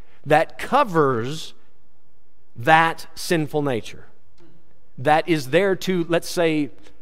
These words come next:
counteract it so that you are no longer a slave to that sinful nature. You now have the Holy Spirit living inside of you, and you can overcome the sinful nature that's in you.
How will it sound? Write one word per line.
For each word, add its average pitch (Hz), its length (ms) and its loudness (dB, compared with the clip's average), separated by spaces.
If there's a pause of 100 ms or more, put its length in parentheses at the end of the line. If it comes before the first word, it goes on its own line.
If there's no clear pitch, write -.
(200)
counteract 175 840 0
it - 160 -8
so 165 160 2
that 143 180 0
you 202 400 0
are 175 120 6
no 185 140 2
longer 180 400 4
a 160 140 4
slave 151 960 -2 (380)
to 254 320 2
that 143 200 4
sinful 160 440 0
nature. 139 420 -2 (380)
You 151 260 0
now 180 300 6
have 160 240 2
the 151 80 4
Holy 170 280 4
Spirit 165 420 0
living 147 240 0
inside 160 360 0
of 147 100 -6
you, 175 200 0
and 131 260 0
you 170 140 -2
can 170 420 0
overcome 135 920 2 (300)
the 143 120 4
sinful 143 440 0
nature 131 360 0
that's 117 240 -2
in 113 160 -2
you. 85 140 -6